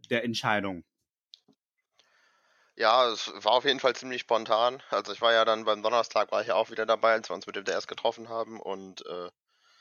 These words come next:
Speaker 2: uns beraten haben. Und, äh, es war auf jeden Fall keine einfache Sch-, Entscheidung. Äh, wir haben da sehr oft und ausgiebig hin und her diskutiert und uns, äh, auch, äh, noch andere Meinungen von der Rebecca, zum Beispiel der Bundesleitung, eingeholt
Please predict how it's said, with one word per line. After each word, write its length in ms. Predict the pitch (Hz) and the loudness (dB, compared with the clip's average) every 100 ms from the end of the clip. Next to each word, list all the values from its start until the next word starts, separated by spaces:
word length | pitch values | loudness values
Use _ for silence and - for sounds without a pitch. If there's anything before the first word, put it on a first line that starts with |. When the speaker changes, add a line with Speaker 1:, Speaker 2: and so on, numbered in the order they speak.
| _ _ _ _ | _ _ _ _
Speaker 2:
uns 180 | 104 98 | -4 -4
beraten 480 | - 92 107 - 123 | -2 4 4 4 2
haben. 460 | 117 117 117 120 - _ _ - | 4 4 0 -8 -14 _ _ -4
Und, 340 | 101 101 98 92 | 0 0 -2 -2
äh, 160 | 85 | 0
es 100 | 92 | 2
war 100 | 107 | 2
auf 60 | 104 | 2
jeden 80 | 113 | 0
Fall 80 | 104 | 0
keine 220 | 107 92 | 2 2
einfache 380 | 113 - 123 120 | 0 -4 -6 -4
Sch-, 160 | - | -2
Entscheidung. 540 | 117 123 117 117 120 - _ _ _ _ _ _ _ _ | -2 2 2 0 -6 -10 _ _ _ _ _ _ _ _
Äh, 320 | 98 95 90 | -4 -2 -2
wir 100 | 92 | 0
haben 160 | 98 101 | 0 0
da 120 | 95 | 0
sehr 400 | 101 104 104 95 | 4 6 6 4
oft 540 | 110 - - - - - _ - | 0 -2 -6 -8 -10 -14 _ -10
und 240 | 104 95 | -8 0
ausgiebig 520 | 107 110 - 98 95 | 0 0 -6 -10 -8
hin 100 | 107 | -4
und 140 | 101 117 | -4 0
her 140 | 110 | 0
diskutiert 600 | 107 - 101 104 107 - _ _ _ _ _ _ _ _ _ _ _ _ _ | -2 -10 -10 -2 -2 -2 _ _ _ _ _ _ _ _ _ _ _ _ _
und 220 | 101 101 | -4 -2
uns, 380 | - 101 90 - | -2 -4 -4 -4
äh, 60 | - | 0
auch, 720 | 98 90 98 - - - 104 | 2 4 4 0 -4 0 0
äh, 20 | |
noch 220 | 101 90 | 0 2
andere 320 | 107 117 110 107 | 2 2 2 4
Meinungen 420 | 110 107 104 101 | 4 4 0 -2
von 160 | 98 | -6
der 80 | 95 | -6
Rebecca, 380 | 98 104 107 107 | 0 2 2 0
zum 140 | 101 | 0
Beispiel 180 | 95 104 | -6 -6
der 80 | 95 | -6
Bundesleitung, 540 | 101 104 - 104 104 | -6 -2 0 0 0
eingeholt 640 | 95 101 101 104 101 98 | -2 -2 -4 -4 -4 -6